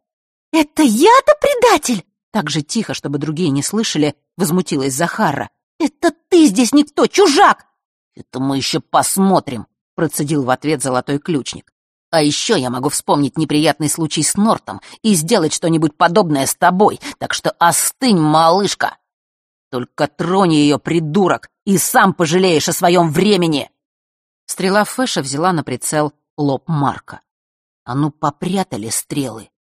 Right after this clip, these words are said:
вмешался Рок, причём говорил он так же тихо. "Здесь вам не место для поединков". "Это письмо от Василисы Огневой!"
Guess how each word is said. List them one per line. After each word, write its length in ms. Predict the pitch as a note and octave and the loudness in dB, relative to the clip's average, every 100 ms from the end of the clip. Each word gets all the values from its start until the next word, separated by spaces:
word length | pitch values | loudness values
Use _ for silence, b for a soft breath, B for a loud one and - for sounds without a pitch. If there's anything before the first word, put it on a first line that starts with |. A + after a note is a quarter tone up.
| _ | _
вмешался 640 | D3+ D3 - B2+ A#2 - C3 | -6 -4 -4 -4 -4 -4 -4
Рок, 260 | C4+ - _ _ | -4 -6 _ _
причём 320 | - F3 C#4+ A3+ | -8 -2 0 0
говорил 340 | C#3 C3+ D#3+ | -2 -4 -2
он 120 | C#3+ | -4
так 240 | - B2+ B2+ | -2 -4 -2
же 140 | D3 | -8
тихо. 420 | - G#2+ G#2 - _ _ _ | -8 -10 -10 -14 _ _ _
"Здесь 320 | C3 B2 A#2+ - | -12 -6 -6 -4
вам 220 | B2 C3+ | -2 0
не 120 | D3+ | 2
место 340 | E3+ B2+ - | 0 -2 -8
для 160 | A2 A#2 | -12 -12
поединков". 720 | C#3 C3 B2+ C#3 A#2+ G2 - _ _ _ _ _ _ _ | -6 -6 -4 -4 -6 -14 -18 _ _ _ _ _ _ _
"Это 260 | F4 F4+ - | 4 4 4
письмо 360 | F4+ D4 E4+ F#4 | 0 2 4 4
от 120 | D#4+ | 4
Василисы 440 | F4 E4+ F#4+ D#4 | 0 2 2 4
Огневой!" 640 | E4 F#4+ D#4+ F4+ F4 E3+ | 6 6 6 4 4 2